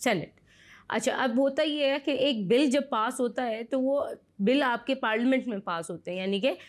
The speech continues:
पार्लियामेंट में कौन आ गया? नेशनल असेंबली और सेनेट दोनों आ गए।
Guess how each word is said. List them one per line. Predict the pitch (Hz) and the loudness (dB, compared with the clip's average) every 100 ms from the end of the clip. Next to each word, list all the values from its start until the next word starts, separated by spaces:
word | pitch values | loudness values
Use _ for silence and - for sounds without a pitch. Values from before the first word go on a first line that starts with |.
| - - - | -20 -16 -4
पार्लियामेंट | 240 247 262 262 262 | 0 4 4 4 4
में | 262 | 2
कौन | 240 233 | 0 -2
आ | 233 | 0
गया? | 262 | 0
नेशनल | 220 208 254 | 0 -2 -2
असेंबली | 240 240 226 | -2 -2 0
और | 254 | 0
सेनेट | 247 220 214 220 | 0 0 2 4
दोनों | 202 202 208 | 6 6 4
आ | 185 | 2
गए। | 160 - | -2 -6